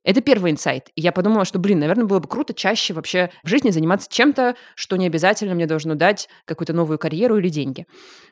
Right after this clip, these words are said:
А второй инсайт, в принципе, тоже созвучно с этим, был ещё связан с тем, что однажды, где-то там год назад, э, я выступала на конференции про подкасты.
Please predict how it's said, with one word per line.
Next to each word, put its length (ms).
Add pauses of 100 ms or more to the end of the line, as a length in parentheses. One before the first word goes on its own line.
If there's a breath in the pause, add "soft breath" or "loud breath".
А 460
второй 300
инсайт, 420
в 60
принципе, 320
тоже 160
созвучно 460
с 80
этим, 340 (240 loud breath)
был 200
ещё 180
связан 600
с 480
тем, 300
что 420
однажды, 880 (440)
где-то 240
там 160
год 240
назад, 480
э, 100
я 140
выступала 500
на 220
конференции 640
про 160
подкасты. 640